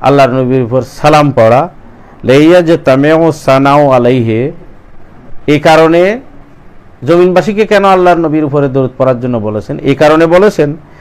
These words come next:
লাইয়াজতামিউ সানা আলাইহি ফি আহলিল আলামিনাল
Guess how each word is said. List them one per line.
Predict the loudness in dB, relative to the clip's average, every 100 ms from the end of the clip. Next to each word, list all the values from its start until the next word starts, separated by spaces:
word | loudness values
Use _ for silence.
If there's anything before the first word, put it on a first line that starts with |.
| -20 -6
লাইয়াজতামিউ | 0 2 4 4 2 0 0 0 -2
সানা | -2 -2 0 0
আলাইহি | 0 0 -2 -2 -4 -6 -10 -20 -4
ফি | 0
আহলিল | 2 2 0 0
আলামিনাল | 0 0 2 2 0 -2 -2 -2 -4